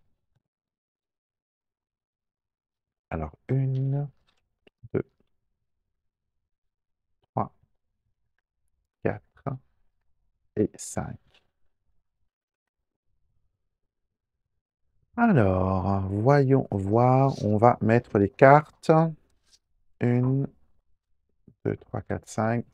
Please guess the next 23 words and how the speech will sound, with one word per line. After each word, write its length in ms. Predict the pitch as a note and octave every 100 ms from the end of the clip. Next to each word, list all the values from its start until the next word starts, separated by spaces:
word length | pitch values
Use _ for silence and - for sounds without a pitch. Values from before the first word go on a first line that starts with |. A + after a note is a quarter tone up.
| _ _ _ - G2
Vous 100 | G#2+
me 120 | G#2+
voyez 420 | G#2 G#2 G2+ A#2+
lire 200 | A2+ A2
à 80 | G#2
l'envers, 500 | F#2+ G2 G2 A#2 C3+
c'est 160 | - G2
normal 520 | G2 G2+ A2 B2+ C#3+
parce 240 | G#2+ -
que 220 | - C#3+ - _ _ _ _ _ _ _ -
le 80 | G2
grand 340 | F#2+ A#2+ C3
Étiela 560 | A#2 - G2 F#2 G#2 -
se 240 | - -
lit 280 | G#2+ G2+ A#2+ - _
de 380 | - - A#2+ - - _ -
droite 720 | B2 G#2+ A2+ - - - - _ _ _ _
à 80 | -
gauche 460 | F2+ A2+ C3 C#3
comme 180 | - G2
un 80 | F2+
livre. 600 | F2+ G2+ D3 E3 F#2+ F#2+ - _ _ _ _ _ _ _ - _ _
Alors, 500 | B2+ G#2 F#2 F2+ -